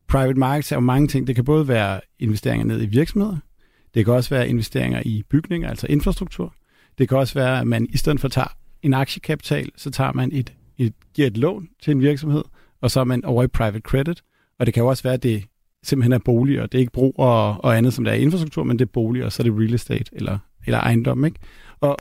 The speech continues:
og så man ved jo, hvis du gerne vil af med dit hus, som et eksempel er din lejlighed, eller hvis, hvis du skulle eje den,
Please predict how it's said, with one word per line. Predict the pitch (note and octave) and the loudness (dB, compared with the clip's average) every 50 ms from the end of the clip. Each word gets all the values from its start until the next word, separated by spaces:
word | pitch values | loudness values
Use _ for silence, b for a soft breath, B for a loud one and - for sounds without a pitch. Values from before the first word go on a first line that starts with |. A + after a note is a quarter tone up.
| _ _ _ - - | _ _ _ -20 -10
og | - D#3+ C#3+ B2 | -4 -2 0 0
så | D#3+ | 2
man | D3+ D3 C#3+ C#3 C#3+ | 2 2 2 4 4
ved | F#3 F#3 - | 2 2 2
jo, | C#3+ C#3 C#3 C#3 - | 0 -2 -2 -4 -2
hvis | - C3 B2 | -2 -2 -2
du | - F3 E3 | -2 0 0
gerne | D#3+ D3 D3 | 0 0 0
vil | C#3+ C#3 | 0 0
af | C3+ | 0
med | C#3 C#3 | 0 0
dit | C3+ D3 C#3 | 0 0 0
hus, | B2+ D#3 F3 F3+ - - - - _ _ _ _ | 0 -2 -4 -6 -12 -20 -20 -20 _ _ _ _
som | - - B2+ | -6 -2 -2
et | A2+ | 0
eksempel | A#2+ - B2+ - A2+ A2 | 0 -2 -2 -2 -2 -2
er | G#2+ | -2
din | F#2+ G#2+ G2+ | -2 -2 0
lejlighed, | G#2 A2 B2 C#3 D#3 D#3 D3 | 0 0 2 2 2 2 2
eller | B2+ A2+ A#2 A#2 - _ _ _ - | 0 0 -2 -4 -8 _ _ _ -4
hvis, | - A#2+ A#2+ A#2+ | 0 0 2 2
hvis | - B2 - | 0 -2 -2
du | - A#2+ | -4 -6
skulle | - - - A#2+ | -6 -4 -2 0
eje | A#2 C3 C#3 | 0 2 2
den, | D3+ D3 | 0 -2